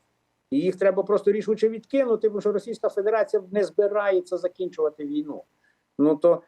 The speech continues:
на що ми в ці ігри граємо? Бо будете ви побачити, от мій прогноз, буквально в ближчі два дні, е, Путін знайде, що відповісти. І це навіть може не він відповісти. Це відповідь може бути,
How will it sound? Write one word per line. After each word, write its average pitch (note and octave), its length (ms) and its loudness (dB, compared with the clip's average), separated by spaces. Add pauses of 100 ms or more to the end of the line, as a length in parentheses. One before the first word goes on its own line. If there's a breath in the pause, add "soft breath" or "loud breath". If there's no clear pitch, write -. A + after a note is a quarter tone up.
на G#3 160 2
що F3 140 2
ми D3+ 100 2
в C#3+ 60 2
ці - 140 -2
ігри C3+ 320 4
граємо? G#2 460 -4 (840)
Бо F3+ 260 2
будете C4 440 2
ви B3+ 220 2
побачити, G#3+ 600 2
от - 100 2
мій A3 140 4
прогноз, A3 460 2
буквально E3+ 540 0
в B2+ 100 -12
ближчі B2+ 360 -2
два B2+ 220 0
дні, C#3 320 -4 (440)
е, B2+ 160 6
Путін D3 360 0
знайде, B2+ 340 2
що A2 140 -2
відповісти. G#2+ 480 -4
І A3 120 6
це A#3 160 4
навіть B3 200 2
може B3 200 2
не C4 120 2
він B3+ 180 2
відповісти. - 540 -4 (400)
Це C4 220 2
відповідь C4+ 420 -2
може B3 260 2
бути, A3+ 360 0